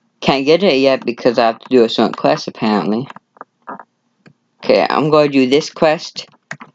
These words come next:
And after this quest, it's gonna, that will be the end of the video after this quest. Yeah. Mm.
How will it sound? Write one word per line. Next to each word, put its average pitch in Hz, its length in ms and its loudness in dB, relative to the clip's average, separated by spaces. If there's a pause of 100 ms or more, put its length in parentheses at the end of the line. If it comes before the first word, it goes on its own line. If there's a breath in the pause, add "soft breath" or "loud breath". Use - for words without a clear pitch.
(120)
And 117 80 2
after 113 200 -4
this 147 220 2
quest, - 1120 -2 (1800)
it's - 200 0
gonna, - 240 -2
that 104 200 0 (220)
will 85 240 -2
be 113 100 4
the - 180 -2
end 90 140 2
of 127 80 0
the 143 80 -4
video 110 240 2
after - 200 -4
this 110 200 -6
quest. - 440 -8 (1400)
Yeah. 151 480 2 (4000 loud breath)
Mm. 113 320 2